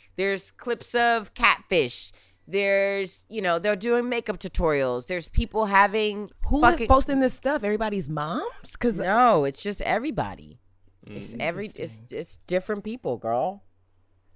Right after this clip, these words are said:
Speaker 2: Hmm.
Speaker 1: It's anything and everything, and y'all, y'all are making it limited to, like, older people,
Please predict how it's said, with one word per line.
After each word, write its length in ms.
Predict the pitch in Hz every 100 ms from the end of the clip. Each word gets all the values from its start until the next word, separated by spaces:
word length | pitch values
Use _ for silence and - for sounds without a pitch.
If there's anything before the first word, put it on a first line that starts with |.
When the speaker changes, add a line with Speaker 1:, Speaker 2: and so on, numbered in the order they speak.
| _ _ -
Speaker 2:
Hmm. 580 | 196 190 170 156 151 151 - - - _ _ -
Speaker 1:
It's 180 | 220 208 240
anything 440 | 247 262 240 226
and 100 | 208
everything, 360 | 214 214 190 175
and 160 | 165
y'all, 400 | 170 190 214 - -
y'all 300 | 190 202 233
are 80 | 202
making 320 | 185 175 170
it 160 | 160 156
limited 480 | 165 165 160 147 -
to, 120 | 143
like, 220 | 127 120
older 380 | 117 143 160 170
people, 560 | 202 196 190 196 190